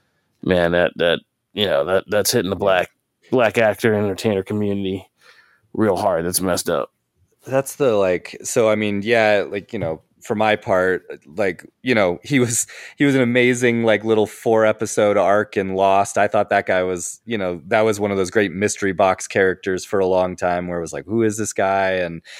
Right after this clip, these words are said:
Speaker 2: I think that may have been the first time I ever really, like, saw him because I,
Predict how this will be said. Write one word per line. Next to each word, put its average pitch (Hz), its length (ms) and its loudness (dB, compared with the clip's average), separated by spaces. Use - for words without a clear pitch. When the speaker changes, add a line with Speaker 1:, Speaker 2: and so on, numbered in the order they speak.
Speaker 2:
I 135 80 0
think 269 160 -2
that 349 160 0
may 127 140 0
have 135 100 0
been 104 160 -2
the 92 60 -4
first - 260 -2
time 95 160 -2
I 107 160 2
ever 92 260 0
really, 90 280 0
like, 85 400 -2
saw 107 380 2
him 82 240 -6
because 82 260 -10
I, 95 340 2